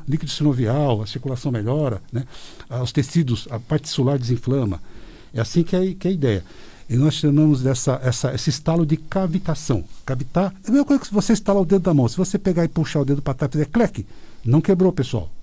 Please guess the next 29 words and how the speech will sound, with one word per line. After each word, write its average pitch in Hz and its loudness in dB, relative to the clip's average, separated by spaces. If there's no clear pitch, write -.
<laughs> - 0
Se, 131 0
se 170 -4
quebrar, 147 2
vai 165 2
doer 156 4
muito. 139 6
Vai, 156 0
isso 147 2
é 156 2
cavitação, 175 0
é, 113 -2
é, - 0
é, 117 -4
é, 117 0
é 110 -2
o, 101 -4
movimentação 170 2
da 170 2
articulação. 160 -2
É, 208 2
é 190 2
essa 202 0
a 190 2
base 156 0
do 165 -6
trabalho 170 0
da 165 0
quiropraxia. 151 -4